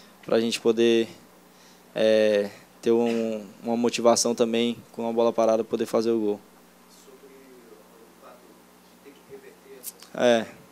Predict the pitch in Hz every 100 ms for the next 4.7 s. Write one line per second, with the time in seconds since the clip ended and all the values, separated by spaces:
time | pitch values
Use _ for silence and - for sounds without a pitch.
0 | - - - 120 120 117 113 98 - 123
1 | 131 120 131 156 160 160 156 - - 127
2 | 120 143 143 139 131 127 123 117 120 120
3 | 117 110 - - - - - - 127 127
4 | 117 123 131 127 117 110